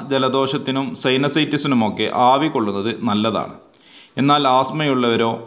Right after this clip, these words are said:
അലർജി രോഗികളോ ആവി കൊള്ളാൻ പാടില്ല. ചില മരുന്നുകൾ സ്പ്രേയിങ് ഇൻഹേലർ ആയി ഉപയോഗിക്കാവുന്നതാണ്. മറ്റുള്ളവർ സാധാരണ ജലദോഷമുള്ളപ്പോൾ ശുദ്ധമായ വെള്ളം തിളപ്പിച്ച് ആവി ഏൽക്കുന്നത് നല്ലതാണ്. സൈനസുകളിൽ ഫംഗസ് കടന്നുകൂടുന്ന അവസ്ഥയാണ്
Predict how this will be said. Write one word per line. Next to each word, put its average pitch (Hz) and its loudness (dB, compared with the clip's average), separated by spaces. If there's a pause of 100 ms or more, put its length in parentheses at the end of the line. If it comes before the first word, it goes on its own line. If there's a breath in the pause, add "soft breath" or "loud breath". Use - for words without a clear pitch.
(120)
അലർജി 131 0
രോഗികളോ 107 2 (280)
ആവി 123 2
കൊള്ളാൻ 104 0 (100)
പാടില്ല. 85 -4 (720 soft breath)
ചില 170 4 (100)
മരുന്നുകൾ 143 0 (200)
സ്പ്രേയിങ് 143 -2 (100)
ഇൻഹേലർ 127 0 (140)
ആയി 113 2 (100)
ഉപയോഗിക്കാവുന്നതാണ്. 98 -2 (500 loud breath)
മറ്റുള്ളവർ 139 2 (160)
സാധാരണ 127 0 (100)
ജലദോഷമുള്ളപ്പോൾ 117 0 (200)
ശുദ്ധമായ 117 0 (120)
വെള്ളം 107 -2
തിളപ്പിച്ച് 101 -4 (220)
ആവി 131 2
ഏൽക്കുന്നത് 95 -4 (140)
നല്ലതാണ്. 90 -6 (960 soft breath)
സൈനസുകളിൽ 175 0 (100)
ഫംഗസ് 143 0
കടന്നുകൂടുന്ന 127 0
അവസ്ഥയാണ് 107 -2